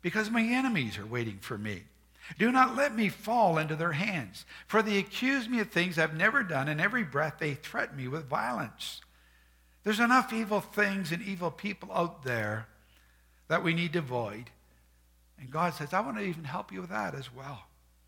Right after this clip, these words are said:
I want to guide you. I want to lead you away from temptation. I want to lead you away from evil."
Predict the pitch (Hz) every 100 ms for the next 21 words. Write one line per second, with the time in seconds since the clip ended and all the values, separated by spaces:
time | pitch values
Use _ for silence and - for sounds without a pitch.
0 | _ _ 165 185 175 151 175 190 147 131
1 | 139 170 160 156 185 139 175 - 131 139
2 | 123 180 196 143 101 98 123 - - -
3 | - - 151 - 147 - 175 180 135 127
4 | 185 214 170 160 180 190 147 160 143 -
5 | - 151 143 143 185 214 180 120 113 -
6 | - - 170 180 180 233 180 165 104